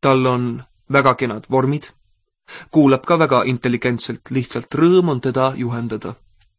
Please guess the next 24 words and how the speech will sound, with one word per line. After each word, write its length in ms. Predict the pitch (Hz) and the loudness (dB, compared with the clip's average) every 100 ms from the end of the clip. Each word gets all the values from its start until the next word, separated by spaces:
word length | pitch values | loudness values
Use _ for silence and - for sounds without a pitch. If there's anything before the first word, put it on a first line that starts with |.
| _ _ _ _ _ _ _ _ _ _ _ _ _ _ _ | _ _ _ _ _ _ _ _ _ _ _ _ _ _ _
Poirot 340 | 131 175 196 | -2 0 0
peas 220 | 175 165 139 | -2 -4 -2
välgatas 420 | 139 127 - 143 | -4 -6 -10 -6
mõte, 380 | 131 - 110 120 _ _ _ _ _ _ - | -6 -6 -12 -12 _ _ _ _ _ _ -8
et 180 | 127 - | -8 -2
Cornelia 460 | 135 147 202 170 | -2 0 -2 -2
saatuseks 560 | 127 170 - 127 131 - | -2 -4 -4 -12 -12 -8
paistabki 520 | 165 180 143 - 127 | -6 -6 -8 -8 -6
olevat 340 | 151 135 131 | -4 -4 -8
kas 360 | - 117 - - _ _ _ _ _ _ | -10 -10 -10 -14 _ _ _ _ _ _
käsutatava 760 | - 156 - - 117 127 120 117 | -4 -2 -4 -6 -6 -4 -2 -2
või 440 | 120 120 117 - _ | -2 -2 -2 -8 _
juhendatava 680 | 135 143 120 117 - 120 120 | -6 -4 -4 -8 -10 -8 -4
roll. 420 | 131 120 107 76 - _ _ _ _ _ _ _ _ _ _ _ _ - | -2 -4 -6 -12 -18 _ _ _ _ _ _ _ _ _ _ _ _ 0
Igal 220 | 170 151 | 2 2
juhul 200 | 139 131 | 2 2
oli 180 | 135 123 | 0 0
ta 120 | 123 | -2
alati 360 | 156 165 - 127 | -2 -4 -6 -6
ainult 300 | 127 123 - | -6 -8 -4
kuulaja, 480 | 147 120 120 123 123 _ _ _ _ _ _ _ _ - | -2 -2 -4 -10 -14 _ _ _ _ _ _ _ _ -6
mitte 260 | 185 - | -6 -4
kunagi 300 | 127 127 120 | -4 -2 -4
rääkija. 520 | 117 120 - - - | -8 -10 -12 -16 -18